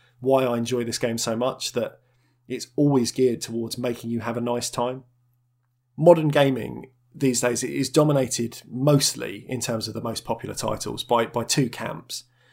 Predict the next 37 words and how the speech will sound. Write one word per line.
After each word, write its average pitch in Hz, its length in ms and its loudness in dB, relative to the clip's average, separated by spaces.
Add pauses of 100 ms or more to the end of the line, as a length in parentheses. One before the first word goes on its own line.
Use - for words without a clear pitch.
(200)
You've 127 200 -4
got - 300 2 (220)
the 127 140 -2
hyper 143 540 2
sort - 180 -4
of - 40 -14
competition 131 480 -2
of 117 80 -4
online 117 320 0
gaming 135 460 -2
that 127 200 -6 (100)
we 131 120 -8
talked - 280 0
about 113 140 -2
a 120 40 -2
little 127 180 0
bit - 120 -4
when 117 100 -4
we 110 80 -6
said 110 160 -4
about 110 160 -4
esports 117 480 -4
earlier, 113 280 -2
but, 117 320 -4 (320)
but 131 140 -6
really 147 200 4
I'm 117 120 0
talking 127 260 -2
about 120 140 -2
any 139 160 4
games 117 540 -2
as, 110 460 -4
like, - 260 -4
games 120 240 0
as 110 100 -6
a 113 60 -4
service, 135 640 2